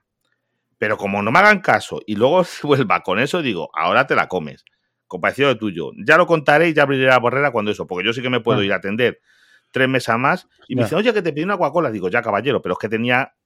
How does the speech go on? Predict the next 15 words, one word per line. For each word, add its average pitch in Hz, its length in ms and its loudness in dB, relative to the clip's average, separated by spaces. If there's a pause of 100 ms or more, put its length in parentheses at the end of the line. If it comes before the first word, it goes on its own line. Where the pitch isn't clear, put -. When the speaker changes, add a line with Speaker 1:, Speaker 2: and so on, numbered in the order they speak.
(440)
Speaker 1:
cuando 101 180 -6
usted 120 160 -6
me 123 80 0
pidió 131 180 -2
la 131 60 0
Coca-Cola 131 300 0
ya 127 120 -2
tenía 127 440 -4 (440)
mesas 123 380 -4
en 120 100 -2
espera 139 540 -2 (100)
para 107 140 2
Speaker 2:
Ya. - 40 4
Speaker 1:
otras 104 180 -2
cosas". 104 500 -6